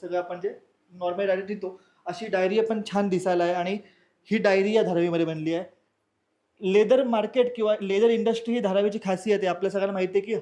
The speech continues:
हब आहे, आणि अशाच गोष्टी ह्या धारावीमध्ये बनत असतात. हे, अ, टिश्यू पेपर्स ठेवले जातात.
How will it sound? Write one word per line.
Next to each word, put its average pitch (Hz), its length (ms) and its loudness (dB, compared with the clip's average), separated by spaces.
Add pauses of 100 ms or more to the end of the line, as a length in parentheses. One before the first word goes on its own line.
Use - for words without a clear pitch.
(140)
हब 196 220 2
आहे, 147 100 -6 (320)
आणि 185 120 -4 (120)
अशाच 220 340 2
गोष्टी 226 360 -2
ह्या 240 140 4
धारावीमध्ये 196 500 4
बनत 185 300 -2
असतात. 180 240 -6 (560)
हे, 208 160 2 (200)
अ, 170 160 2
टिश्यू 185 500 0 (420)
पेपर्स 202 340 2
ठेवले 185 320 2
जातात. 170 260 2